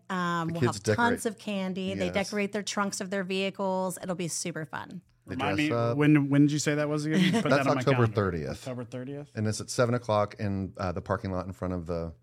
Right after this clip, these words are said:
Speaker 2: uh, Black Box Theater.
Speaker 3: Okay. All right, very cool. Any, any other last things you wanna mention before we wrap things up?
Speaker 1: We've got our winter concert and our cookie walk coming
Speaker 3: Mm-hmm.
Speaker 1: up,
Speaker 3: That's
Speaker 1: and that
Speaker 3: always
Speaker 1: will
Speaker 3: a
Speaker 1: be
Speaker 3: fun one.
Speaker 1: December
Speaker 3: Yeah.
Speaker 1: fifth,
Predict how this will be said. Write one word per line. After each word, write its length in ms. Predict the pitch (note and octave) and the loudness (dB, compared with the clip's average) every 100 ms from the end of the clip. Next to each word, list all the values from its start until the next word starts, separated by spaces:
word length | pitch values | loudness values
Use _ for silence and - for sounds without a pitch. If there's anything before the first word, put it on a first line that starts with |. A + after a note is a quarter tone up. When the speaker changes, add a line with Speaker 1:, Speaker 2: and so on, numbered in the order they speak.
| _ _ _ _ | _ _ _ _
Speaker 2:
uh, 80 | D#2+ | -12
Black 260 | F2 D#2+ - | -6 -6 -4
Box 380 | D2 - - - | -8 -8 -16 -14
Theater. 240 | E2+ D#2+ - | -12 -10 -8
Speaker 3:
Okay. 140 | B2 - _ _ _ _ _ _ _ - | -10 -14 _ _ _ _ _ _ _ -4
All 120 | B2 | -2
right, 180 | G3 G2+ | -2 0
very 240 | C3+ E3 | 2 2
cool. 300 | A2+ B2+ A#2 | 2 2 4
Any, 180 | B2+ C3+ | 4 6
any 160 | C#3+ D#3 | 8 8
other 220 | D3+ D3+ | 6 4
last 380 | C#3 C#3+ D3+ - | 4 4 4 4
things 240 | D3 D3+ | 6 6
you 80 | C#3+ | 6
wanna 160 | D3 | 6
mention 400 | C#3 C#3 D3+ E3+ | 8 6 4 2
before 240 | F3 D3+ C3+ | 0 2 2
we 40 | |
wrap 200 | C3 C3 - | 4 2 2
things 220 | C#3+ B2+ | 4 4
up? 220 | D3 - _ _ _ _ _ _ _ - | 2 -2 _ _ _ _ _ _ _ 0
Speaker 1:
We've 140 | G#3 | 4
got 100 | A3 | 6
our 120 | A3 | 6
winter 280 | G3+ G#3 B3 | 4 0 0
concert 640 | - G#3+ A3 - B3 B3+ B3+ | 2 2 4 4 6 6 4
and 100 | G3 | 4
our 120 | F#3+ | 2
cookie 280 | - G3+ A#3 | 0 -2 2
walk 240 | A3+ A3+ | 4 2
coming 240 | - A#3+ B3 | 2 2 4
Speaker 3:
Mm-hmm. 200 | A#3 B3+ | 4 2
Speaker 1:
up, 80 | |
Speaker 3:
That's 160 | - G3+ | 2 4
Speaker 1:
and 60 | B3+ | 6
that 40 | |
Speaker 3:
always 160 | B3 A#3+ | 6 4
Speaker 1:
will 40 | |
Speaker 3:
a 20 | |
Speaker 1:
be 80 | A3+ | 2
Speaker 3:
fun 80 | A3 | 2
one. 80 | A3+ | 2
Speaker 1:
December 320 | A3 G3+ G3+ | 2 2 2
Speaker 3:
Yeah. 360 | - G#3 F#3+ G#3 | 2 4 4 4
Speaker 1:
fifth, 160 | A3 | 0